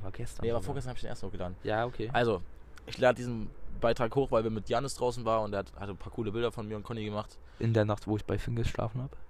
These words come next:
Speaker 2: Ähm, mit mir geschlafen. Hast du
Speaker 1: In,
Speaker 2: natürlich auch, aber,
Speaker 1: in
Speaker 2: äh,
Speaker 1: Finn.
Speaker 2: das tut jetzt grad nicht zur Sache. Ähm, nee, und die, die fand ich ganz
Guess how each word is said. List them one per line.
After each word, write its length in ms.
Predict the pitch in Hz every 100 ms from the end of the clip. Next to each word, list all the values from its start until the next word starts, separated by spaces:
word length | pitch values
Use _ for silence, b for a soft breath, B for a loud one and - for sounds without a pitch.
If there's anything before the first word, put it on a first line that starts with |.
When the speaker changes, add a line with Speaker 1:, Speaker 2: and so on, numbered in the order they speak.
| - 101
Speaker 2:
Ähm, 320 | 92 87 87
mit 160 | 113 -
mir 120 | 98
geschlafen. 520 | 95 92 92 95 92 - - - - - -
Hast 120 | -
du 40 |
Speaker 1:
In, 40 | 127
Speaker 2:
natürlich 300 | - 90 -
auch, 180 | 92 92
aber, 280 | 95 92
Speaker 1:
in 120 | 123 98
Speaker 2:
äh, 160 | 90
Speaker 1:
Finn. 80 | 90
Speaker 2:
das 180 | - -
tut 120 | 107
jetzt 140 | 95 -
grad 100 | -
nicht 140 | -
zur 120 | 101
Sache. 240 | 98 101 123 B B B B B B -
Ähm, 1040 | 110 113 117 117 117 113 110 110 110 110 - -
nee, 160 | 147
und 160 | 165 127
die, 140 | 120 113
die 120 | 123
fand 220 | - 139
ich 120 | 127
ganz 220 | 127 120